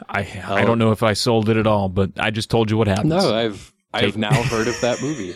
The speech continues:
Speaker 2: I know what it is.
Speaker 1: <laughs>
Speaker 2: I wanted to throw a few others on here just because I, I don't know if you're like me, but I went to, it, it feels like I went to the movie theater a lot more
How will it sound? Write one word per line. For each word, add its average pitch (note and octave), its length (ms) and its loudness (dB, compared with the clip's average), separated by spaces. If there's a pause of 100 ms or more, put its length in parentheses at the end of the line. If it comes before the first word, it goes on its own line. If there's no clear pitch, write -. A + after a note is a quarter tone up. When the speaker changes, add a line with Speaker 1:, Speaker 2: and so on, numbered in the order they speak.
(120)
Speaker 2:
I A3 120 2
know F2+ 160 -4
what - 120 -4
it A#2+ 120 -4
is. - 260 -4 (240)
Speaker 1:
<laughs> C3 240 -12
Speaker 2:
I C3+ 140 0
wanted D#3+ 240 2
to D3+ 80 0
throw D3+ 280 2
a B2 60 0
few D3 280 2
others B2 280 -2
on C#3 160 0
here D3+ 320 0
just A2+ 240 -4
because A2+ 400 -4 (100)
I, A#2+ 500 -4 (1080)
I F#3 40 0
don't D#4 120 6
know B3+ 80 8
if - 120 0
you're F3 80 6
like A#2+ 200 0
me, C3 140 4
but A2+ 180 0
I A#2 140 -4
went G3+ 220 0
to, A2+ 340 0 (240)
it, - 260 -12
it F#3 100 -4
feels G#3+ 220 0
like F#3 120 2
I C#3+ 80 0
went A#2+ 340 0
to B2 140 -2
the G#2+ 80 -2
movie G#2+ 260 0
theater F#2+ 260 -6
a F2+ 60 -6
lot F#2+ 240 -8
more F2+ 560 -8